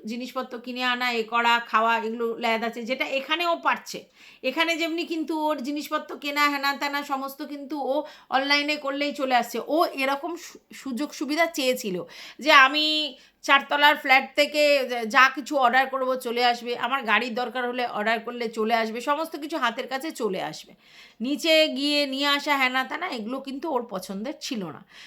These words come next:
তাহলে বসিরহাটের ব্যাপারটা বুঝতেই পেরেছো। এইবার হাসনাবাদ, ওর বাপের বাড়িতে ওকে প্রয়োজনের খাতিরে থাকতে হয়েছিল, কিন্তু বাপের বাড়িতে যে ও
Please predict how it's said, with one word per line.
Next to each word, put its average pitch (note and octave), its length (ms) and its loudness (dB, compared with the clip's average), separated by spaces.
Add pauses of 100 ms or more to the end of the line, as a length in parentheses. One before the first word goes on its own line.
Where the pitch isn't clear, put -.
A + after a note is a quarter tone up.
(140)
তাহলে C4 180 -2
বসিরহাটের C#4 520 -2
ব্যাপারটা C#4 340 -4
বুঝতেই C4 340 -8
পেরেছো। A#3 320 -6
এইবার C#4+ 460 -2
হাসনাবাদ, A#3 540 -4 (160)
ওর D4+ 240 2 (380)
বাপের A#3+ 360 4
বাড়িতে D#4+ 320 4
ওকে D#4+ 240 2
প্রয়োজনের C4 600 -4
খাতিরে A#3 420 -6
থাকতে G#3+ 380 -4
হয়েছিল, F3+ 340 -4
কিন্তু B3+ 240 -8
বাপের G3 340 -2
বাড়িতে D4 340 -2
যে C#4+ 180 -2 (100)
ও A#3+ 340 0